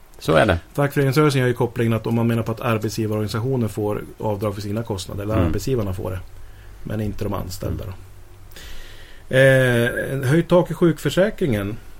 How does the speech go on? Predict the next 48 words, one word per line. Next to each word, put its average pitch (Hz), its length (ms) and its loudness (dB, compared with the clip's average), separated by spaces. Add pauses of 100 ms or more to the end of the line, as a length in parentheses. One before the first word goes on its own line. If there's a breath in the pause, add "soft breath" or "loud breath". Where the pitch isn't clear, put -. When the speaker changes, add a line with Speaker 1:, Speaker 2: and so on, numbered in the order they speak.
(200)
Speaker 2:
Det 120 160 -6
var 131 140 0
ju 139 60 2
mycket 139 300 0
såna 180 140 2
här 151 40 2
saker 135 300 -2
som 135 100 -4
man 120 80 0
tycker 120 280 -2
har 110 180 0
liksom 110 220 -4
rapporterat 131 520 0
om 110 60 -2
de 110 40 -2
här 110 80 -2
besluten 104 540 -4 (260)
sedan 110 220 -2
länge, 120 360 0
Speaker 1:
Mm. 87 160 -4 (260 loud breath)
Speaker 2:
men 117 160 -2
som 113 140 -2
träder 117 240 0
i 120 40 0
kraft - 340 0
nu 95 140 -6
då. 104 120 -8 (760 loud breath)
Och - 220 -2
från 175 240 2
första 147 320 2
juli 135 180 4
tjugohundraarton 117 720 0
så 120 120 -4
höjs 147 360 0
den 110 120 -6
här 110 100 0
nivån 101 380 -2
alltså 92 180 -4
från 147 260 0
sju - 140 -4
och 127 60 2
en 113 60 0
halv 135 200 0
prisbasbelopp 113 840 -4
upp - 140 -6
till 107 120 -6
åtta 110 380 -4
prisbasbelopp. - 840 -6